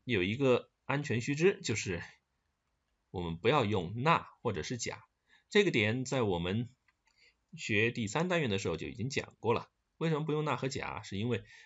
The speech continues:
这两个过于的剧烈，当它们加到酸里面去的时候是非常非常危险的啊，会发生例如爆炸之类的情况，反应过于剧烈了。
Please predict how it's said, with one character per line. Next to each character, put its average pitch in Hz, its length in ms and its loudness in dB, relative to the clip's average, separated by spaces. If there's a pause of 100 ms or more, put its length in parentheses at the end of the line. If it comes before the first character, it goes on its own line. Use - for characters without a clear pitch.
这 156 120 2
两 76 180 -2
个 82 120 -4
过 113 360 -2
于 73 280 -6
的 92 120 -2
剧 110 240 -4
烈， - 300 -4 (400)
当 110 160 -2
它 131 100 -2
们 104 180 -2
加 123 240 -2
到 117 200 -2
酸 147 260 -2
里 117 60 -2
面 - 140 -8
去 - 180 -8
的 80 40 -8
时 - 160 -12
候 82 240 -8
是 - 160 -18
非 107 180 0
常 110 140 -6
非 - 80 -10
常 76 180 -6
危 117 180 0
险 - 220 -4
的 80 100 -14
啊， 76 160 -10 (640)
会 82 160 -6
发 92 220 -4
生 90 260 -4
例 85 60 -4
如 80 160 -6
爆 90 180 -2
炸 143 200 2
之 98 100 -6
类 80 80 -4
的 69 80 -12
情 - 140 -10
况， 73 260 -10
反 69 180 -8
应 80 260 -10
过 139 220 -4
于 73 140 -8
剧 - 160 -10
烈 62 140 -8
了。 - 120 -16